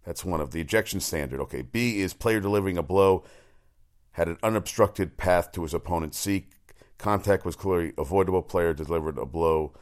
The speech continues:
The blow had other options, which, yeah, always happens.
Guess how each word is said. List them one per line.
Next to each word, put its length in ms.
The 80
blow 480
had 160
other 220
options, 460
which, 260
yeah, 200
always 280
happens. 420